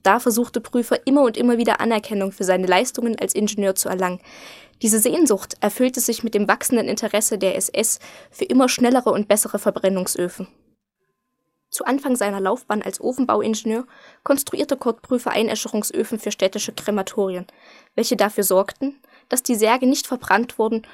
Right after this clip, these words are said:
sondern sich in der erhitzten Luft selbst entzündeten. Diese ehrenvolle Art der Einäscherung sollte sich von der massenhaften Verbrennung von Tierkadavern unterscheiden.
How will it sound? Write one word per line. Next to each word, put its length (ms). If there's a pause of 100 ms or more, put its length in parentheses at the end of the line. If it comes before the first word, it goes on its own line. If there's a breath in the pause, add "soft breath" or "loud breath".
(220 loud breath)
sondern 260
sich 140
in 80
der 80
erhitzten 420
Luft 280
selbst 300
entzündeten. 600 (960 soft breath)
Diese 160
ehrenvolle 560
Art 160
der 100
Einäscherung 680 (160)
sollte 320
sich 180
von 120
der 100
massenhaften 600
Verbrennung 500
von 160
Tierkadavern 680
unterscheiden. 640